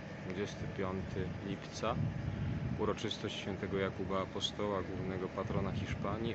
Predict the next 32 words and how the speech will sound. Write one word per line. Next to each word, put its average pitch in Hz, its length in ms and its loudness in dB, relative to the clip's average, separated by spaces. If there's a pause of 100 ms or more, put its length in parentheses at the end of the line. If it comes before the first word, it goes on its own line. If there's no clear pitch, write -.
a 95 40 2
ja 92 140 2
jestem 92 400 0
na 90 140 2
Praça 95 460 2
do 92 180 2
Obradoiro, 95 680 4 (960)
czyli 98 180 0
na 92 100 2
placu 92 380 2
przed - 220 -2 (760)
katedrą 90 460 2
Santiago 90 520 0
de 87 100 0
Compostela, 95 680 0
która 92 320 -2
jest 87 200 -4
za 92 120 2
mną. 95 360 0 (1000)
E, 85 440 2 (180)
jest - 160 -6
niesamowite, 101 680 0
że 95 100 -2
w - 80 -6
taki 98 300 -2
dzień, 98 440 0
najważniejszy 95 680 0
dzień 98 200 0
w 95 60 -6
ciągu 92 280 0
roku 98 240 2
tutaj, 101 420 0